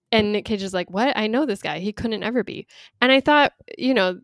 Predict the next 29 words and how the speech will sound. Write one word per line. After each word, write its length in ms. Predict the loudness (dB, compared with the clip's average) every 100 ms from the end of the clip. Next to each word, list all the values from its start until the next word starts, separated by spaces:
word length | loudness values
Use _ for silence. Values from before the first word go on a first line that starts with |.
| -2
it 120 | 0
would 120 | 2
have 40 | 0
been 140 | 0
funny 240 | 0 0
to 80 | -4
find 220 | -6 -4
out 100 | -4
he 120 | -2 2
was 420 | 4 6 4 2
and, 100 | -4
like, 180 | -6 -6
complicate, 600 | -8 -6 -8 -8 -8 -8
you 140 | -8
know, 160 | -8 -6
relationships. 580 | -6 -4 -6 -6 -8 -8
Like, 120 | -8
"Oh 80 | -8
my 140 | -6
gosh, 280 | -2 -2 -2
how 160 | -4 -6
could 140 | -6
I 40 | -10
have 100 | -10
not 220 | -12 -10
seen 120 | -8
this?" 140 | -8 -8
type 160 | -8
thing. 180 | -8 -10